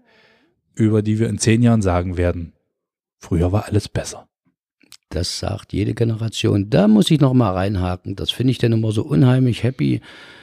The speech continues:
Speaker 2: wenn die ältere Generation sich über die jüngere Generation, äh, echauffiert. Wir waren alle mal jung und wir waren alle keine weißen Knaben gewesen.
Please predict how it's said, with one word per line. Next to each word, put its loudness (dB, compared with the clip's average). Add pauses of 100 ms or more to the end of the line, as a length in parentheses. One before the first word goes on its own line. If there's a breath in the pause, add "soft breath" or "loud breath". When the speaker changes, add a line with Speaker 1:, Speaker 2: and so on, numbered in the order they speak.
(160 loud breath)
Speaker 2:
wenn -2
die -4
ältere 0
Generation 0
sich -4
über -4
die -2
jüngere 4
Generation, 2
äh, 0 (140)
echauffiert. -2 (580 loud breath)
Wir 2
waren 2
alle 4
mal 4
jung -2
und -4
wir -6
waren -6
alle -2
keine -4
weißen -6
Knaben -6
gewesen. -4